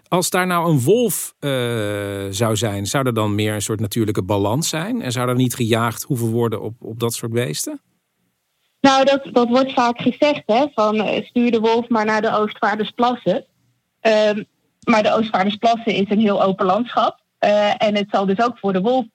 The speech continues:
Speaker 2: moeilijk zijn om daar te jagen, omdat de, de edelherten, eh, de wolf al van verre aan zien komen.
Speaker 1: Ah, ja, natuurlijk.
Speaker 2: Ehm, en daarnaast is het zo dat, hè, de, de, er zitten nu, eh,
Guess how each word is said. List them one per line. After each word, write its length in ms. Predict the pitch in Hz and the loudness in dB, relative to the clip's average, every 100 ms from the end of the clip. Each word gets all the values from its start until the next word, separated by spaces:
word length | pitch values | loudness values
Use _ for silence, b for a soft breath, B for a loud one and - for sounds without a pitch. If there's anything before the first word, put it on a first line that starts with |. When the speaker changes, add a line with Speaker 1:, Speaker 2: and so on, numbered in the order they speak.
| _ | _
Speaker 2:
moeilijk 360 | 220 277 233 196 | 2 2 0 -2
zijn 260 | 202 196 196 | -2 -2 0
om 120 | 196 | 0
daar 220 | 185 185 | 0 -2
te 120 | 202 | 0
jagen, 460 | 196 190 254 - 415 _ | 0 0 -2 -2 -6 _
omdat 540 | - 226 214 202 196 196 | -2 0 2 2 0 -4
de, 100 | 185 | -4
de 140 | 175 | -2
edelherten, 840 | - 196 220 214 208 208 196 196 - | -2 0 0 2 0 0 0 0 -2
eh, 240 | 185 190 | -2 0
de 80 | 190 | 0
wolf 300 | 190 214 196 | 0 0 -2
al 140 | - 180 | -4 -4
van 200 | 190 180 | -2 0
verre 220 | 214 180 | 0 0
aan 240 | 180 185 202 | -2 -2 0
zien 180 | 240 | 0
komen. 360 | 226 233 254 311 | 2 0 0 -4
Speaker 1:
Ah, 100 | - 135 135 123 101 | -6 -10 -8 -10 -12
ja, 120 | 107 | -14
natuurlijk. 380 | 101 - 220 220 | -6 2 4 4
Speaker 2:
Ehm, 340 | 214 214 220 220 _ _ - | 4 4 2 -2 _ _ -2
en 140 | 220 | 2
daarnaast 520 | 226 233 269 339 - | 2 2 0 -2 -2
is 160 | 233 214 | -2 0
het 140 | 196 - | -2 0
zo 340 | 185 208 247 | 2 2 2
dat, 240 | 226 220 220 _ _ _ _ | 0 0 -2 _ _ _ _
hè, 180 | 240 285 | 2 2
de, 180 | 233 196 | 0 0
de, 180 | 180 165 | -2 0
er 60 | 214 | 0
zitten 300 | 226 233 226 | 0 0 2
nu, 360 | 220 233 240 226 | 2 2 0 2
eh, 380 | 214 214 226 | 2 2 0